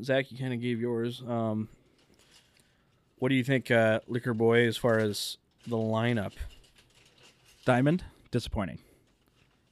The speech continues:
Speaker 1: Dis-,
Speaker 2: Decades?
Speaker 1: disappointing.
Speaker 2: I mean, so I had it last night. We opened the bottle last night.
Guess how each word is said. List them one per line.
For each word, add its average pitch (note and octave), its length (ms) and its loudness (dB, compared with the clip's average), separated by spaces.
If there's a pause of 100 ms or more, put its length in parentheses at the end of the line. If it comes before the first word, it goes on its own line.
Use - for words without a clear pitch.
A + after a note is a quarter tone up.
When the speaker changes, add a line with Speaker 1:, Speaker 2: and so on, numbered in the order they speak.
(180)
Speaker 1:
Dis-, A#2 180 2
Speaker 2:
Decades? E3 280 2
Speaker 1:
disappointing. C3 680 -4 (220)
Speaker 2:
I A3 100 8
mean, A3+ 320 6 (1800)
so - 160 4
I C#3+ 100 8
had F3 140 8
it G#2 60 4
last G2+ 260 0
night. F2+ 180 -6
We C#3 120 6
opened C#3 160 4
the A#2 60 0
bottle A2 220 2
last G#2 260 2
night. A2 240 0